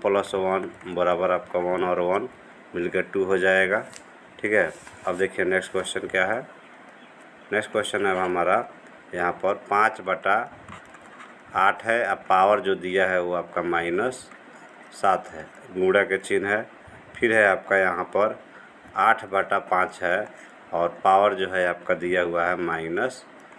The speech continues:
पाँच है। इस तरह का सवाल है, तो देखिए कैसे बनाना है आपको। इसको लिख सकते हैं आप, माइनस का चिन्ह है तो इसको आप बदल सकते हैं, तो हो जाएगा आठ बटा पाँच,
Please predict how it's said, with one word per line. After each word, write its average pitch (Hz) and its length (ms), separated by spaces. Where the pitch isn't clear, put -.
पाँच 87 320
है। - 80
इस 104 140
तरह 104 200
का 101 120
सवाल 98 360
है, 110 120
तो 87 60
देखिए 92 240
कैसे 87 280
बनाना 85 360
है 80 220
आपको। 76 300
इसको 113 240
लिख 110 160
सकते 107 340
हैं 98 80
आप, 90 240
माइनस 101 360
का 113 100
चिन्ह 104 220
है 104 60
तो 101 100
इसको 98 200
आप 92 160
बदल 98 320
सकते - 400
हैं, - 200
तो 90 60
हो 95 100
जाएगा 101 460
आठ 104 280
बटा 98 260
पाँच, 95 540